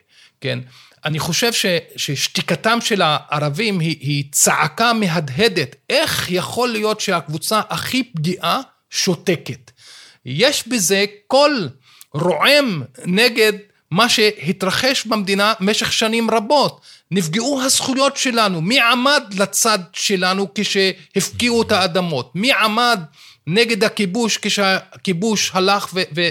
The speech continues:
ו-, ו-, והתבסס? מי עמד נגד, אה, איחוד המשפחות כשאני לא יכולתי להתאחד עם בן המשפחה שלי,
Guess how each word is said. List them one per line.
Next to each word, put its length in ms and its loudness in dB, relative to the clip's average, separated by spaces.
ו-, 80 -2
ו-, 100 -2
והתבסס? 800 -2
מי 200 4
עמד 520 2
נגד, 360 2
אה, 280 2
איחוד 380 0
המשפחות 640 0
כשאני 360 0
לא 100 4
יכולתי 480 0
להתאחד 500 -2
עם 200 -4
בן 160 0
המשפחה 600 -4
שלי, 340 -4